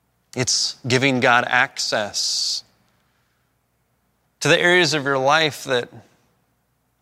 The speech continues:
of course, God could have access to if God wanted, but God, in the way that God has made the universe, in the way that God has made us,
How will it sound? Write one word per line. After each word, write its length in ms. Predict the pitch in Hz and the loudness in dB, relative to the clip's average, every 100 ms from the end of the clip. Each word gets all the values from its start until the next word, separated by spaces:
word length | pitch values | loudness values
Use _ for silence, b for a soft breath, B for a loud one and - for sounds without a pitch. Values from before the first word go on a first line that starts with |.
| _ _ | _ _
of 160 | 139 - | -6 2
course, 280 | 190 151 135 | 4 4 4
God 280 | 143 139 - | 2 2 0
could 220 | - 175 | -4 0
have 220 | 156 127 | 0 2
access 520 | 135 165 - 127 120 | 0 -2 -4 -4 -4
to 260 | - 143 143 | -2 0 -2
if 100 | 117 | 0
God 220 | 139 127 | 0 0
wanted, 340 | 117 143 147 113 | 0 -2 -2 -6
but 140 | 120 | -6
God, 480 | 135 147 160 123 117 B B B B B B B B B B _ _ _ _ _ _ _ _ _ _ _ _ _ | -4 -2 -2 -2 -6 B B B B B B B B B B _ _ _ _ _ _ _ _ _ _ _ _ _
in 120 | - 160 | 0 2
the 80 | |
way 200 | 160 196 | 4 2
that 200 | 220 208 | 2 0
God 240 | 185 175 175 | 0 2 2
has 160 | 139 | -2
made 300 | 131 147 180 | -2 0 -2
the 60 | 156 | -2
universe, 540 | 143 143 110 101 104 | -2 -2 -4 -4 -6
in 60 | - | -4
the 60 | 123 | -2
way 200 | 156 185 | -2 -2
that 160 | - | -6
God 200 | 160 135 | -8 -6
has 140 | 131 113 | -8 -6
made 240 | 120 117 | -6 -6
us, 760 | 101 101 - - - - - | -6 -8 -4 -2 -2 -4 -6